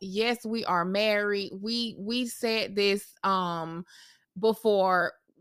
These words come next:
witnesses, before my friend who is ordo-, a ordained minister. I do not play with God. I do not play with my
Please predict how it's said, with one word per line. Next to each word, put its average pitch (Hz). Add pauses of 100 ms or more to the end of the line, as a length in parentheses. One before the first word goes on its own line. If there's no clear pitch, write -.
witnesses, 220
before 185
my 175
friend 233
who 233
is 214
ordo-, 190 (140)
a 180
ordained 180
minister. 226 (140)
I 185
do 196
not 175
play 180
with 170
God. 202
I 202
do 196
not 180
play 185
with 180
my 175